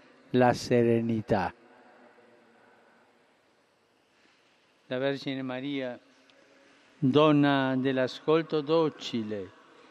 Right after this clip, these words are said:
e dell'obbedienza gioiosa, ci aiuti ad ascoltarci sempre più al Vangelo,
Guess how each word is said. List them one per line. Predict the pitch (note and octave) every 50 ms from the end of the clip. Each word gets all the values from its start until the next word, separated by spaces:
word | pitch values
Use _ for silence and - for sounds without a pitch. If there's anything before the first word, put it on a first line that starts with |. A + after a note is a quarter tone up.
| - - _ -
e | C3+ B2+
dell'obbedienza | B2 C#3 C3+ C3+ C3+ B2+ C3 C3+ A#2+ C3+ C#3+ C#3+ C#3 C#3 C3 - - B2+ A#2+
gioiosa, | G#2+ B2 C3 B2+ B2+ C3+ C#3+ C#3+ C#3+ - - - B2 A#2 A2 - - - - - - - - - - - _ _ -
ci | C#3 - C#3
aiuti | C#3 D3+ F3+ G3 F3 D3 A#2+ - B2+ A#2+ A2+
ad | A#2 A#2+ B2 B2
ascoltarci | B2+ B2 - - - B2+ A#2+ A2 - - C#3 C#3+ C#3 B2+ - - C#3 B2+
sempre | A#2+ - - D3 D3+ D3+ D3 C3 - C#3+ C3
più | B2 - - C#3+ C#3+ D#3+ F3 E3+ E3 E3+ E3 - - - - _ _
al | - C3+ C#3 C#3
Vangelo, | B2+ C3+ C3+ C3+ C3 B2 A#2 C3+ C#3+ B2+ A#2 G#2+ G#2+ G#2+ G2+ F#2